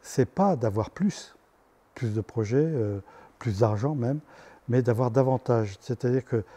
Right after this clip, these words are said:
d'avoir de, d'une qualité qu'on ne peut avoir avec nos partenaires, mais aussi une qualité, euh, de ce qu'on produit, euh, comme, euh, finalité de contribution.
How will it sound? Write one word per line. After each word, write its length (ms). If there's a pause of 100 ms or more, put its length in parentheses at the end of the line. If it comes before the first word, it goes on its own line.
(280)
d'avoir 300
de, 180
d'une 260
qualité 500
qu'on 180
ne 60
peut 280
avoir 480 (560)
avec 420
nos 60
partenaires, 500
mais 100
aussi 200
une 60
qualité, 520 (400)
euh, 260
de 200
ce 160
qu'on 380
produit, 640 (480)
euh, 480 (100)
comme, 320
euh, 200
finalité 640
de 60
contribution. 640